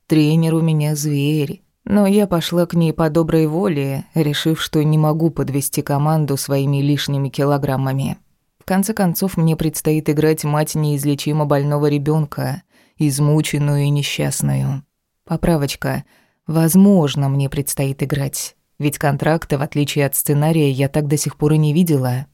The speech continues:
"Вот так, молодец. Еще разок и заканчиваем". Ну, наконец-то. Выпроваживаю Люсю и бреду в ванну, чтобы смыть пот. Стаскиваю пропотевший тренировочный костюм, залипаю на собственном отражении в зеркале.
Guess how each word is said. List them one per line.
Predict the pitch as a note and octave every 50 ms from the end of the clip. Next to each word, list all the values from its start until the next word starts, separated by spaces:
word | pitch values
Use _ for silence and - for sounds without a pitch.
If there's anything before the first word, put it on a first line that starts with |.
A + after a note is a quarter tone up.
| _ _ _ -
"Вот | - D3 D3 D3 D3 C#3+ C#3+ C#3+ C#3+ D3 D3+ D3+ D#3+ F3 F#3+ G#3 A#3+ B3+ - _ -
так, | - D3+ D3 C#3+ C#3+ C#3+ D#3 F#3 G#3 -
молодец. | G#3 E3+ D#3+ D3+ C#3+ C#3 C3+ C3+ C3+ C3+ C3+ C#3 C#3+ F#3 F#3 - - - - _
Еще | E3+ E3 E3 D#3+ - F3+
разок | E3 F3 F3 F3 B3+ C4+ -
и | A#3
заканчиваем". | A3+ G#3 F#3 D#3+ - D3 C#3+ C#3 - D3 C3+ C#3 C#3 C#3 C#3+ C#3+ C#3+ _ _ _ _ _ _ _ _ _ -
Ну, | E3+ D3 C#3+ C#3+ C#3
наконец-то. | C#3 C#3 C#3 C3+ - - C#3+ C#3+ C#3+ D3 D3 C#3+ C#3+ C#3 C3 B2+ - - - - - C3+ C3 C#3+ D3 D3 D#3 - _ _ _ _ _ _ _ _ _ _ _ -
Выпроваживаю | - E3+ E3+ E3+ D#3+ D#3+ D#3+ E3+ F3 E3 D#3+ D#3 D3+ D#3 D3+ D3+ D3+
Люсю | D3+ D#3+ E3+ E3+ - - D3+ C#3
и | C#3 - - D#3+
бреду | C#3+ D3 C#3+ D3 C#3+ D3 D3 D3
в | C#3+ C#3
ванну, | D3 D#3+ E3 E3+ D#3 C#3+ C3+ C3 C3
чтобы | - - - C3+ B2 C3
смыть | - - C#3+ C#3 C3+ - -
пот. | - - B2+ C#3 C#3 - - - _ _ _ _ _ _ _ _ _ _ -
Стаскиваю | - - - C#3 C3+ - - D3 C#3 C#3+ C#3+ C#3
пропотевший | - C3+ - C#3 C3+ - C#3 C3+ - C#3+ C3+
тренировочный | C3+ C#3+ C#3 C#3 C#3 C#3 C#3 C#3 C#3 - - C#3+ C#3 C3
костюм, | - C3+ C3+ - - - - C3+ C#3 D3+ D3+ C#3+ C3+
залипаю | C#3 D3 C#3+ C#3+ C#3 D3 D3+ D3+ D3+ D3
на | C#3+ C#3
собственном | - - D#3 D3 - - C#3 C#3 C#3+ C#3
отражении | C#3 C3+ - C#3 C#3 C#3+ C#3 D3 D3 D3 C#3+ C#3+ C#3+ C#3
в |
зеркале. | C#3 C#3 D#3 D3+ C#3 C3 - - C3 B2+ B2+ B2+ B2 -